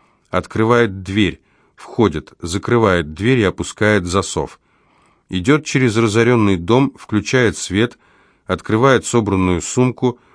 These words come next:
нащупывает десять тысяч в жёлтом конверте, запечатывает его и застёгивает сумку.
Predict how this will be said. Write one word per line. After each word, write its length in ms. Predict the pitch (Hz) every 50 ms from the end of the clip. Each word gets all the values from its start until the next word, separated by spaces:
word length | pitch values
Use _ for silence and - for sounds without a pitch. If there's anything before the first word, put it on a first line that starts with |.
| _ _ _ _ _ -
нащупывает 720 | 92 101 - - - - 156 - 117 104 104 101 85 85
десять 440 | 87 117 127 120 - 104 87 - _
тысяч 380 | - 117 - - 92 - -
в 80 | - 95
жёлтом 420 | 80 82 113 110 90 - 95 87
конверте, 680 | 82 - 95 90 87 90 107 127 123 - - 120 113 - _ _ _ _ _ _ _ _
запечатывает 840 | - 90 104 127 123 127 98 - - 101 92 87 - 98 107 104 -
его 240 | - 123 120 127 131
и 40 | 123
застёгивает 680 | 113 139 131 - - 127 107 87 87 78 82 82 80
сумку. 480 | - - 90 82 76 - - 71 65 -